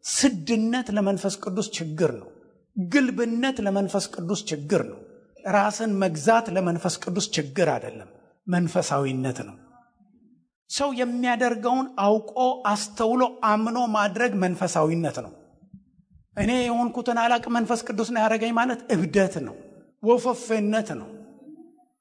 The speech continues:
ይሄ ነገር በጣም ተለምዷል። ብዙ ችግር ውስጥ ሰዎችን ከቷል። ዛሬ አንዳንድ ሰዎች ቤተ ክርስቲያን መጥተው "እንዴ እኔ እዚህ ቤተ ክርስቲያን ገብቼ ላብድ ነው ወይስ ሰው ልሆን ነው?" ብለው "አልፈልግም" ብለው የሚወጡበት ጊዜ አለ።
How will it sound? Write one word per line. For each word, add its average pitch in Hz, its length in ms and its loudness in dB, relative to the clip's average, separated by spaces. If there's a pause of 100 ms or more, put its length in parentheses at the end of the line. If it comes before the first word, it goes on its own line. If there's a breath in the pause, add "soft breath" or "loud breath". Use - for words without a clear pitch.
(180)
ይሄ 214 180 2 (120)
ነገር 233 300 0
በጣም 226 460 0
ተለምዷል። 214 600 0
ብዙ 196 300 2
ችግር 214 400 -2
ውስጥ 247 160 -2
ሰዎችን 220 500 0 (200)
ከቷል። - 480 2 (600)
ዛሬ 208 360 0
አንዳንድ 220 380 -2
ሰዎች 240 320 0
ቤተ 226 200 2
ክርስቲያን 226 460 0
መጥተው 226 340 0
"እንዴ 165 140 2 (280 loud breath)
እኔ 226 180 2
እዚህ 233 240 0
ቤተ 226 280 2
ክርስቲያን 220 400 0
ገብቼ 208 340 -2
ላብድ 247 360 4 (100)
ነው 381 160 0
ወይስ 226 260 2
ሰው 220 200 2
ልሆን 185 280 0
ነው?" 175 120 2
ብለው 233 220 4 (260 loud breath)
"አልፈልግም" 220 580 2
ብለው 190 180 2
የሚወጡበት 170 500 0
ጊዜ 131 220 -6
አለ። - 180 -8